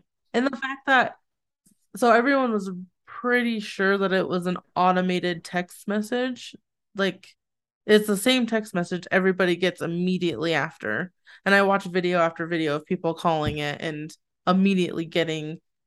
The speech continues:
that text message, like, "Thank you for participating in whatever."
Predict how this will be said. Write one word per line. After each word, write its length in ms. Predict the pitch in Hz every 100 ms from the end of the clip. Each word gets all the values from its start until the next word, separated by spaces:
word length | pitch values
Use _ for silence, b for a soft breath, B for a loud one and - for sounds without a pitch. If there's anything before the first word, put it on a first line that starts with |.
| _
that 300 | 185 165 -
text 360 | 175 170 - 175
message, 680 | 156 151 151 151 156 - - _ _
like, 200 | 175 156
"Thank 240 | 180 175 170
you 140 | 165
for 380 | 160 160 143 151
participating 720 | 156 165 175 - 190 165 165
in 240 | 165 160 160
whatever." 560 | 160 160 156 135 151